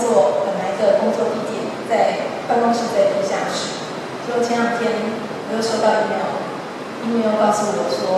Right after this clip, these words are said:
我们现在的场地不敷使用，所以我们另外租了一个二楼，对，我们的整个部门都要搬到二楼去。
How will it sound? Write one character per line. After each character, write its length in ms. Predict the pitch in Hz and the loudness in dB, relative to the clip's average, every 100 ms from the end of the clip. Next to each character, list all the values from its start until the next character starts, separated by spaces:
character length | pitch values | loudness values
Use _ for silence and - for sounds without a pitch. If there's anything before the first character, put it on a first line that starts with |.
| 190 | 2
我 1300 | 190 190 - 190 - - - - - - - - - | 2 -2 -4 -6 -8 -8 -8 -8 -8 -8 -8 -8 -6
们 80 | 196 | -6
现 240 | 196 - 240 | -4 0 2
在 160 | - | 4
的 480 | - - - - - | 6 6 4 2 0
场 160 | - - - | -4 -4 -4
地 320 | 220 202 - - - | -4 -4 -6 -8 -8
不 80 | 220 - | -6 -4
敷 160 | 220 | -2
使 320 | - - - | -2 -2 -2
用， 400 | 196 - - - | 0 2 0 -2
所 180 | - 220 | -4 -2
以 60 | 214 | 0
我 160 | 208 | 2
们 160 | 190 208 | 0 2
另 80 | 220 | 2
外 160 | 214 | 2
租 240 | 208 214 202 | 0 0 2
了 80 | 180 | 2
一 80 | |
个 160 | 185 165 | 2 4
二 240 | 156 - | 4 4
楼， 240 | - - - - - - - | 2 0 -2 -6 -8 -8 -6
对， 240 | 196 - | -4 -4
我 80 | 196 196 | -4 -6
们 20 | - | 2
的 240 | 196 196 | 4 4
整 80 | 190 196 | 2 0
个 160 | 202 | 0
部 80 | 220 | 0
门 80 | 196 - | 0 2
都 20 | 196 | 4
要 140 | 190 196 | 4 4
搬 160 | - | 2
到 240 | - 175 190 | 4 2 2
二 160 | 185 | 2
楼 160 | - - | 0 -2
去。 320 | - - - | -4 -4 -6